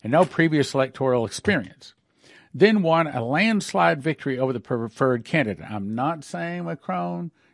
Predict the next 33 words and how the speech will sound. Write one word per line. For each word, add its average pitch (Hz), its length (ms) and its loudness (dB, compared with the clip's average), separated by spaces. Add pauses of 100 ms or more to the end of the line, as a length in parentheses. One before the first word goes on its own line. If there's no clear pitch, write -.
is 143 120 -4
the 175 100 -4
Antichrist 143 560 2
yet. 95 280 -6 (1300)
The 131 140 4
angel 175 300 4
that 160 140 0
spoke 180 360 0
to, 147 520 2 (400)
um, 120 320 2 (480)
Chris - 280 4
Reed 147 380 2
didn't 185 360 0
say 147 640 -2
he 120 120 -2
was 135 180 -2
the 147 140 -4
Antichrist. - 540 -6 (640)
He 123 140 -2
said, 117 240 0
"We 123 120 2
should 104 200 -6
watch 151 320 -8
him." 90 220 -14
And 107 140 -6
I 127 100 -2
think 147 320 -6
that's - 680 -6
good 196 140 2
advice. - 600 0 (260)
Let's 127 320 -2
watch 208 300 4
him. 107 120 -12